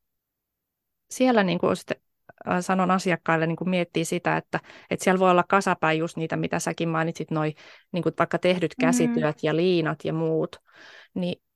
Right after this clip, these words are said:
Speaker 1: ehkä sit se, että miettii, että, että siinä vaiheessahan sä voit ajatella, että mikä niistä niin kuin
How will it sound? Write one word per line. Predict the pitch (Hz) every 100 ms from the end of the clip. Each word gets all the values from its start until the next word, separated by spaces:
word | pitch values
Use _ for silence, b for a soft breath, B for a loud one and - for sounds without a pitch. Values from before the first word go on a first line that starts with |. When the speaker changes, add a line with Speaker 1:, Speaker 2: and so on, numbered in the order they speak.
| 240
Speaker 1:
ehkä | 240 277
sit | 269 262
se, | 262
että | 247 -
miettii, | 254 233 202 185
että, | 185 190 -
että | 226 -
siinä | 302 226
vaiheessahan | 180 185 185 - 190
sä | 196
voit | 190 190
ajatella, | - 196 180 175 160 165
että | -
mikä | 214 240 214
niistä | 185 185 -
niin | 170 165 160
kuin | 165 160